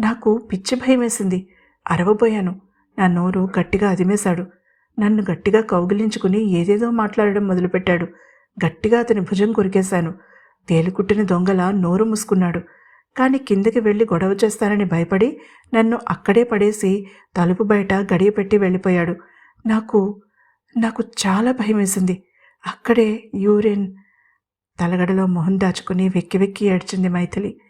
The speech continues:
రామ్ కుర్చీలో నుంచి లేచి బెడ్ మీద కూర్చుని ఆమెను తన ఒళ్ళోకి తీసుకుని తన ఎద మీదకి లాక్కున్నాడు.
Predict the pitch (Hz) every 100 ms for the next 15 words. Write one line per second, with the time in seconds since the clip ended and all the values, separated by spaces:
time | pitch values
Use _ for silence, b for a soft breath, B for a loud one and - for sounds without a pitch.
0 | b b b b - 208 214 233 233 b
1 | b _ 226 - 247 254 233 220 196 185
2 | 190 226 208 190 180 220 220 214 190 202
3 | 208 208 190 190 190 190 180 180 202 202
4 | 202 190 - 190 220 254 B B B -
5 | 185 175 170 180 196 196 180 175 185 180
6 | 175